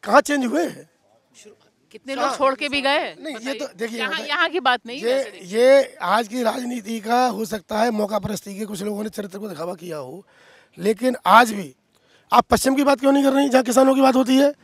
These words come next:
Speaker 1: आज क्यों तिल मिला रहे हैं ये लोग? जिस जाट राजनीति का मोहरा बनाकर ये राजनीति कर रहे थे, जिस किसान को मोहरा बनाकर राजनीति कर रहे थे ये, आज वही राजनीति उन पर भारी पड़ रही है।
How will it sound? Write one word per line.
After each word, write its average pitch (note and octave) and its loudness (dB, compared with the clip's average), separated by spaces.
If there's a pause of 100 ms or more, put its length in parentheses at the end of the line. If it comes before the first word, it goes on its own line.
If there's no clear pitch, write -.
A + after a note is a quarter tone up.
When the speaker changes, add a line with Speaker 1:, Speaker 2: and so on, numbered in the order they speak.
(600)
Speaker 1:
आज A#3+ 8
क्यों C4+ 6
तिल C4+ 4
मिला C4 12
रहे C4+ 12
हैं C#4 10
ये C#4 10
लोग? D4 8 (380)
जिस - 2
जाट B3 12
राजनीति C4 8
का C4 6
मोहरा B3+ 10
बनाकर B3+ 8
ये C4 8
राजनीति B3+ 8
कर B3 8
रहे A#3+ 8
थे, C#4 2 (360)
जिस C4 6
किसान B3+ 8
को C#4 12
मोहरा B3+ 12
बनाकर C4+ 10
राजनीति C4 10
कर B3 8
रहे B3+ 8
थे B3+ 8
ये, D4 8 (600)
आज B3+ 12
वही B3+ 10
राजनीति B3 10
उन C4 10
पर B3+ 10
भारी A#3+ 10
पड़ A#3 6
रही G#3 0
है। D#3 -2